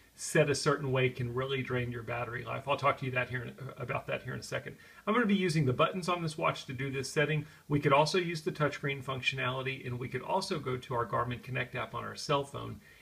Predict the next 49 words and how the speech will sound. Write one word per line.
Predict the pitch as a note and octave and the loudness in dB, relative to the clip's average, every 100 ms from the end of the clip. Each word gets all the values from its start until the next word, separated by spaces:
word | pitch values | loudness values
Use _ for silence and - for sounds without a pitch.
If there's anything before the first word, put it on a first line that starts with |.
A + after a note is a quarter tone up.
| - | -2
and | B2+ | 0
adjust | B2 C3 B2+ - | 2 2 0 -2
it | B2 | -4
on | A#2+ | -2
our | A#2 | -4
cell | - D#3+ D#3 | 0 2 2
phone | D#3+ D#3 D#3 | 2 0 0
and | B2 | -4
simply | - B2+ B2 | -2 -2 -4
sync | - - C3 B2+ | -4 -2 -4 -2
the | B2+ | -2
watch | A#2+ A#2+ - | 0 -2 -4
to | - | -6
make | B2 - - | -6 -6 -8
these | A#2 | -10
changes. | - B2 A#2 - - - _ - - - | -6 -6 -6 -8 -12 -14 _ -20 -20 -20
I'm | - | -4
gonna | B3+ | 0
start | G#3 B3 | 4 4
by | G3 | 4
pressing | - F3 E3 E3+ | 4 4 4 0
and | |
holding | B2 D3 C#3 | 0 2 2
the | A#2+ | 0
middle | B2+ D3+ | 2 2
button | D3+ D3+ D3 | 4 2 0
on | C3 | -4
the | B2+ | -2
left-hand | C#3+ - D3+ C3 | -4 -2 -4 -2
side. | C3 B2 C3 - _ _ - | -2 -2 -4 -8 _ _ 2
That | D3 | 2
will | C3 | 2
take | - C3 B2+ | -4 -4 -4
me | B2+ | -8
to | - | -4
my | B2 | -2
menu. | C3+ F3+ F3+ F#3 - - - - | 0 0 0 -2 -4 -14 -16 -2
Then | D3+ D3+ | 2 4
once | A3 G#3+ | 4 4
I'm | G3+ | 2
in | E3+ | 2
the | C#3+ | 2
menu, | D3 D3 C#3 | 2 2 0
I | C3+ | 0
can | - C#3 | -2 -4
either | C3 | -2
use | B2+ B2+ - | -2 -2 -6
the | - - | -10 -4
up | - G#3 | -4 -4